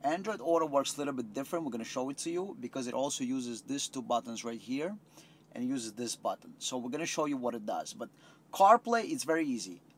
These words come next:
This is your left rotate, right rotate. As you can see, look. See, we're in left rotate, right rotate. Enter. This is to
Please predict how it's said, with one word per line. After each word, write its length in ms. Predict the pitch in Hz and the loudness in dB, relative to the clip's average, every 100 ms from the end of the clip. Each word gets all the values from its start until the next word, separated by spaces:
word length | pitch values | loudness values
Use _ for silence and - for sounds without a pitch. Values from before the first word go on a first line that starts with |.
| - | -8
This 220 | 143 - | -2 0
is 160 | 151 127 | -2 0
your 240 | 117 98 110 | 0 0 -2
left 420 | 127 143 170 - | 4 6 4 2
rotate, 440 | 185 170 196 180 - | -4 -2 -2 -4 -6
right 260 | 123 117 92 | 2 2 2
rotate. 360 | 95 - 101 | -6 -10 -10
As 100 | 107 | -8
you 80 | 113 | -8
can 120 | 127 | -4
see, 180 | 113 117 | -4 -4
look. 200 | 104 - - - - - - | -6 -10 -20 -20 -20 -20 -8
See, 280 | - - 170 | -4 0 2
we're 200 | 127 110 | 2 0
in 140 | 110 - - - - - - - - - | -2 -6 -16 -20 -20 -20 -20 -20 -18 -2
left 320 | 135 151 - | 4 4 2
rotate, 400 | 170 160 185 170 - | -2 -2 -2 -4 -4
right 260 | 123 113 104 | 0 0 0
rotate. 400 | 101 - 92 - - - | -8 -10 -12 -14 -18 -6
Enter. 500 | 120 123 170 196 247 - - - - - - | -2 0 2 0 0 -6 -20 -20 -20 -20 -12
This 180 | 110 - | -8 -6
is 120 | 113 | -8
to 160 | - | -10